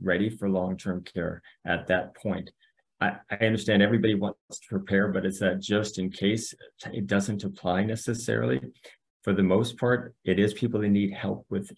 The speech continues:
A D Ls. It's people that need help with frequent nursing visits during the day. Um,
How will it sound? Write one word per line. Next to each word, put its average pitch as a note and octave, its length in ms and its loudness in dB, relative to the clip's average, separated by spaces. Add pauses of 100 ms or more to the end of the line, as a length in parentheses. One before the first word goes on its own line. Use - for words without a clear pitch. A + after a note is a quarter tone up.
(120)
A G2 140 4
D F#2 200 0
Ls. E2+ 480 -4
It's - 160 -14
people G2+ 440 -2
that F2 180 -2
need F2+ 200 -2
help F2+ 400 -2 (480)
with F#2 140 -4
frequent - 560 0
nursing F#2 400 0
visits F2 400 -4
during D#2+ 220 -6
the D#2+ 100 -6
day. D#2+ 320 -4 (480)
Um, F2 540 2